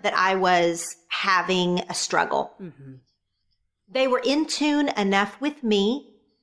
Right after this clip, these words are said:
Speaker 1: to realize that I wasn't being bratty or, um,
Speaker 2: Right.
Speaker 1: Acting out. They could tell I was having some real issues, and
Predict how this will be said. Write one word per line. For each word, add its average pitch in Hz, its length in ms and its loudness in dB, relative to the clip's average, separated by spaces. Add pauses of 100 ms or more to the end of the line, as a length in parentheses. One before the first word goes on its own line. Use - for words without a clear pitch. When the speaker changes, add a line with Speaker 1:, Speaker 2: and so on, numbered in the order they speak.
(160)
Speaker 1:
to 262 160 -4
realize 214 540 2
that 185 80 -4
I 185 80 0
wasn't 180 340 -2
being 180 220 -2
bratty 220 760 2 (100)
or, 175 520 2
um, 175 360 0
Speaker 2:
Right. - 340 -6 (1040)
Speaker 1:
Acting 185 380 -4
out. 175 420 2 (180)
They 226 80 2
could 240 160 -2
tell 247 280 0
I 202 120 2
was 196 380 -4
having 240 260 0
some 214 220 -2
real 190 200 2
issues, 311 640 0 (520)
and 214 480 0